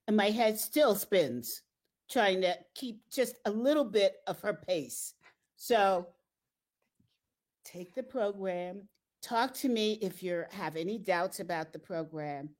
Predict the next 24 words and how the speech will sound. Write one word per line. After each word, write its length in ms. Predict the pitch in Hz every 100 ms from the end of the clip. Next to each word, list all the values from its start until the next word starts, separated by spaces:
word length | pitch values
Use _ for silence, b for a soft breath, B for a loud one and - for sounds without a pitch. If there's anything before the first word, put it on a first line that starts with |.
| _ _ _ 175
And 160 | 170 180
I 200 | 190 202
will 160 | 214
tell 260 | 208 214 185
you, 320 | 175 160 156 - _ _ _ _
take 260 | - 185 190
the 80 | 220
program, 880 | 240 208 196 196 185 180 180 185 - _ _ _ _ _ _ _ _ -
do 220 | 185 214 214
everything 460 | 196 214 220 208
you 120 | 190 185
can 400 | - 196 190 185
to 100 | 170
keep 340 | - 190 -
up. 360 | 185 190 233 - _ _ _ _ _ -
It's 180 | 185 -
not 220 | 220 262
that 100 | 277
it's 160 | 262 -
overwhelming. 840 | 240 240 226 214 220 214 170 156 156
It's 200 | 180 -
just 380 | - 196 196 -
that 300 | 190 180 - _ _ -
it's, 320 | 233 - -